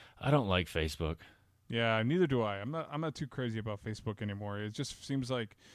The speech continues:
Speaker 2: when you have a, a, a page, you don't get a, as much traction as you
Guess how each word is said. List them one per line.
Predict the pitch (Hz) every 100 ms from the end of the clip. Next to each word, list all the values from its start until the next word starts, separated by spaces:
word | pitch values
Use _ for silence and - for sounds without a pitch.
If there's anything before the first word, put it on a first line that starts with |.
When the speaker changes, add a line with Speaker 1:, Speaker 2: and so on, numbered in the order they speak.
| -
Speaker 2:
when | - 113
you |
have | 113 131
a, | 123 110 107 -
a, | 107 _ _ -
a | 113
page, | - 117 117 120 120 - - _ _ -
you | 117
don't | 120
get | 120
a, | 110 107 107 113 135
as | 117 107
much | 113 113 -
traction | 117 110 - 113
as | 104
you | 101